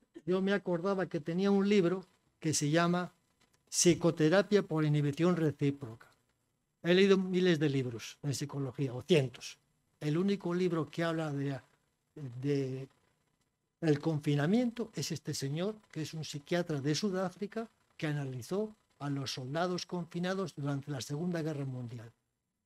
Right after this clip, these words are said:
Y vio que entraban todos sanos, porque él era el médico de todos, pero que pasado tres o cuatro meses,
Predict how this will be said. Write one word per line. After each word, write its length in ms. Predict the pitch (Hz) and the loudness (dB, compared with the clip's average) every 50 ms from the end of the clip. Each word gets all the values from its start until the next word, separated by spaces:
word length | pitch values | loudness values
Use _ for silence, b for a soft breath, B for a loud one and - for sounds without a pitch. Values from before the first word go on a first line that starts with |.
| _ _ _ - | _ _ _ -2
Y 140 | 151 151 147 | -2 0 4
vio 280 | 170 185 170 147 - - _ _ _ _ _ _ _ _ _ _ _ _ _ | 4 4 4 2 0 -8 _ _ _ _ _ _ _ _ _ _ _ _ _
que 80 | - 139 | -2 -2
entraban 480 | 135 139 143 175 185 180 185 175 156 | -2 2 4 4 4 6 4 2 0
todos 300 | - 165 151 143 135 - | -2 -6 -4 -4 -4 0
sanos, 500 | - 175 185 220 247 294 294 285 - - _ _ _ _ _ _ _ _ _ _ _ _ _ _ _ _ _ _ _ _ _ _ _ | 4 6 8 8 8 6 2 -2 -6 -10 _ _ _ _ _ _ _ _ _ _ _ _ _ _ _ _ _ _ _ _ _ _ _
porque 340 | - 151 127 117 - 147 160 | -6 -6 -6 -4 0 0 0
él 140 | 170 175 170 - _ _ | 0 0 -6 -14 _ _
era 200 | 151 160 160 147 | 0 0 2 2
el 100 | 143 143 | 2 2
médico 400 | 151 175 180 175 156 147 156 147 | 4 2 2 2 0 0 -2 -2
de 100 | 139 - | -2 0
todos, 420 | - 180 202 226 254 233 - - _ _ _ _ _ _ _ _ _ _ _ _ _ _ | 2 2 2 2 0 -6 -8 -14 _ _ _ _ _ _ _ _ _ _ _ _ _ _
pero 220 | _ 160 151 147 123 | _ 0 0 0 -2
que 140 | - 147 139 | -2 -6 -4
pasado 380 | - 147 143 180 208 208 202 | -4 -6 -2 2 2 2 2
tres 200 | 214 190 180 165 | 0 -4 -4 -4
o 80 | 202 185 | -4 0
cuatro 300 | 202 202 196 - 202 202 | 0 -2 0 2 2 4
meses, 480 | 208 220 214 214 - 233 214 - - | 4 2 2 0 -2 -6 -8 -8 -16